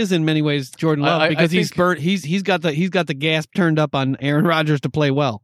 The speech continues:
Speaker 2: I think the Falcons will take a commanding lead in this game, and they will collapse at the end, and Green Bay will win.
Speaker 1: Yeah, I think, I think the Packers are gonna wi-, are gonna probably be ahead in this game throughout. I don't think,
Speaker 2: <laughs>
Speaker 1: I actually don't think the Falcons are ever gonna be close.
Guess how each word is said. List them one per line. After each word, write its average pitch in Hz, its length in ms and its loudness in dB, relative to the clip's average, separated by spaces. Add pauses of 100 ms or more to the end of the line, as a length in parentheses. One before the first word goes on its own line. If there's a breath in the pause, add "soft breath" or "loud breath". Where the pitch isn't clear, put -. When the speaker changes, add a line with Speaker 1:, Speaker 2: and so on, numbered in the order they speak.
(320 soft breath)
Speaker 2:
I 139 80 0
think 190 180 -2
the 147 60 0
Falcons 143 460 0
will 120 120 0
take 131 180 -2
a 131 60 -4
commanding 117 520 0
lead 113 420 -2
in 131 120 -2
this 135 160 0
game, 156 540 0 (220)
and 131 160 0
they 127 80 0
will 113 360 -2 (440)
collapse 123 640 -2 (580)
at 110 160 -2
the 113 140 -2
end, 92 280 -10
and 107 160 -4
Green 101 180 -2
Bay 98 120 2
will 98 160 0
win. - 140 -12 (480)
Speaker 1:
Yeah, 160 160 0
I 135 160 0
think, 160 340 -2
I 165 160 2
think 214 260 -2
the 151 60 -2
Packers 139 320 -2
are 131 60 -4
gonna 127 180 -2
wi-, 123 200 -4
are 127 140 -4
gonna 131 180 -2
probably 131 240 -2
be 123 160 -4
ahead 131 160 -2
in 127 40 -4
this 123 140 -6
game 123 280 -4
throughout. 147 580 0 (220)
I 143 100 2
don't 151 180 0
think, 143 220 -2
Speaker 2:
<laughs> - 0 -
Speaker 1:
I 170 100 2
actually 170 260 0
don't 151 180 0
think 139 120 -4
the 139 60 -6
Falcons 139 380 -4
are - 80 -4
ever 139 160 -4
gonna 135 160 -6
be 120 80 -12
close. 147 460 -2